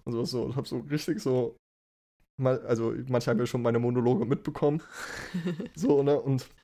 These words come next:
Speaker 1: bin aus der, äh, aus dem Kurs rausgegangen und musste dann in die Aula, weil's da die Stundenpläne gab für, äh,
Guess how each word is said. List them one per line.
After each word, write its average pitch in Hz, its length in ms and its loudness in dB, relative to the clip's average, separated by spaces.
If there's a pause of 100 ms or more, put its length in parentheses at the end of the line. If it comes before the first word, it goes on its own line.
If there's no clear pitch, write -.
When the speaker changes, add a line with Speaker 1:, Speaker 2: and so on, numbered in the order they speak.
(720)
Speaker 1:
bin 156 320 4
aus 139 240 4
der, 123 460 6
äh, - 80 -4
aus - 180 -2
dem 127 140 -4
Kurs 127 260 0
rausgegangen 165 560 0
und 135 180 -2
musste 131 240 -4
dann 127 180 0
in 120 160 -2
die - 120 -2
Aula, 170 380 0
weil's 117 180 0
da 139 180 2
die 131 120 0
Stundenpläne 117 800 0
gab 139 260 0
für, 131 1040 2
äh, - 40 -20